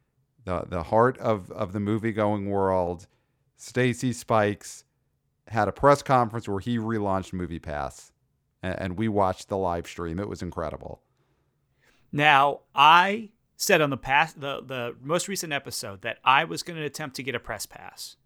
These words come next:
Speaker 1: Mm-hmm.
Speaker 2: And I failed in that venture only because it was sold out. It was max capacity.
Speaker 1: Mm-hmm.
Speaker 2: But we were offered the opportunity to interview
Speaker 1: Mm-hmm.
Speaker 2: Stacy Spikes himself.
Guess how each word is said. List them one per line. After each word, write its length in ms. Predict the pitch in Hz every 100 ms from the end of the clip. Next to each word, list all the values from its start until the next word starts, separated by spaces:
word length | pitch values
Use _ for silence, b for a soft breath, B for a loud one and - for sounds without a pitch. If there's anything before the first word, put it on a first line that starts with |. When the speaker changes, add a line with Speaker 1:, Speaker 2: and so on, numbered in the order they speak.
| -
Speaker 1:
Mm-hmm. 300 | 120 104 92 69 - _ _ _ _ _ _ -
Speaker 2:
And 160 | 143 156
I 80 |
failed 340 | 160 202 190 208
in 120 | 190
that 180 | 180 127
venture 420 | 147 139 - 143
only 260 | 143 147 143
because 600 | 135 127 117 110 104 -
it 140 | 185
was 120 | 175 -
sold 260 | 170 156
out. 460 | 113 104 104 - - _ _ _
It 80 | -
was 160 | 131 131
max 380 | 143 160 -
capacity. 840 | - 180 131 107 104 107 92 90 92 -
Speaker 1:
Mm-hmm. 440 | 110 104 101 92 73 123
Speaker 2:
But 500 | 156 101 - - - _ _ _ _ _ _ _ _ _
we 200 | 131 160
were 180 | 220 220
offered 540 | 135 120 - 110 120 _ _ _ _ _ _ _ _ _ _
the 340 | 131 151 139 -
opportunity 920 | 143 135 - 196 160 113 110 107 -
to 140 | - -
interview 600 | 190 202 151 - 95 -
Speaker 1:
Mm-hmm. 500 | - _ _ _ 98
Speaker 2:
Stacy 380 | 95 170 165 190
Spikes 400 | - 180 175 -
himself. 720 | 139 - 143 113 - -